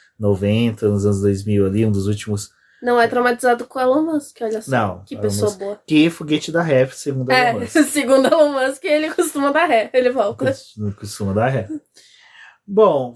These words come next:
Speaker 1: prosseguindo aqui com as notícias, né, tem, ah, as mantas térmicas, né, Débora, que seguem pra dois mil e vinte e quatro.
Speaker 2: Glória a Deus. <laughs>
Speaker 1: Não,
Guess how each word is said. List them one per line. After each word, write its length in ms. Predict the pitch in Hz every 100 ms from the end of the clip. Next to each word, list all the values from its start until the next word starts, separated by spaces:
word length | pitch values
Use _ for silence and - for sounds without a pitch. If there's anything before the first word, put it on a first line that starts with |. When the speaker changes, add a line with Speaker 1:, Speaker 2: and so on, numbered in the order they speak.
| -
Speaker 1:
prosseguindo 500 | - 170 214 170 175
aqui 220 | 170 170 147
com 120 | 156
as 180 | 147 147
notícias, 680 | 151 147 - 214 - 196
né, 160 | 180 180
tem, 600 | - 214 196 226 285 - _ _ _ -
ah, 680 | 220 214 214 214 208 214 - _ _ _
as 60 | -
mantas 320 | 226 220 277
térmicas, 520 | - 226 175 165 175 165
né, 140 | 165
Débora, 420 | 160 139 117 117
que 300 | - 147 143
seguem 460 | - - 139 151 175
pra 100 | 165
dois 220 | 143 127
mil 140 | 131 120
e 80 |
vinte 300 | 117 135 -
e 80 | -
quatro. 20 |
Speaker 2:
Glória 340 | 143 123 127 175
a 80 | -
Deus. 120 | 208 _ _ - -
<laughs> 200 | - 784 - 807 - 698 - 698 - 659 640 - 587 - _ _
Speaker 1:
Não, 420 | 190 170 139 104